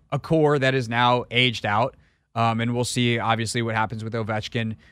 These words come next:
Um, I mean, he'll be a Capital for life, as he should be. Um, but at what cost in terms of winning, a la Kobe with the Lakers at the end? Um, can they rebuild around him? And,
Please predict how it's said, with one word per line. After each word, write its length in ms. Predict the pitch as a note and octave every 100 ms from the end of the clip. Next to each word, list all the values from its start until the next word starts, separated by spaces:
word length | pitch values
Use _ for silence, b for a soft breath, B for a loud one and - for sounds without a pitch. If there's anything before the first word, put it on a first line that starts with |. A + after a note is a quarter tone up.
| b
Um, 300 | - A2 G#2 A#2
I 80 |
mean, 40 | B2
he'll 140 | D3
be 140 | C3+ A#2+
a 40 |
Capital 380 | - B2 A2+ A2
for 160 | G2
life, 260 | G#2 B2+ A2
as 180 | B2+ B2
he 80 | G#2+
should 240 | - F#3+
be. 340 | A2+ G#2 B2+ - -
Um, 440 | B2 A2 G#2+ G#2+ -
but 440 | G#2+ D#3+ A#2+ A#2 _ _ _ _ _ _ _ _ _ _ _
at 160 | D3 C#3
what 240 | C#3+ C#3
cost 340 | - C#3+ C3+ C#3+
in 100 | B2+
terms 240 | C3+ B2
of 120 | A2+
winning, 340 | D#3+ D3+ B2+ C#3
a 180 | C#3 C3
la 300 | B2 A#2+ A#2+
Kobe 400 | - C#3+ B2+ B2+
with 140 | B2
the 100 | A#2
Lakers 420 | A2+ C#3 B2 A#2 G#2
at 120 | F#2+
the 160 | G2
end? 240 | F2 C2 - _ _ _ _ _ _ _ _ _
Um, 480 | C3+ C3 C3 C3 C#3+
can 280 | - - C#3+
they 120 | C3
rebuild 500 | B2 C3+ B2 C3 C3
around 400 | A#2 A2+ C#3+ C3+
him? 300 | G#2 F#2+ A2
And, 240 | G2 F#2+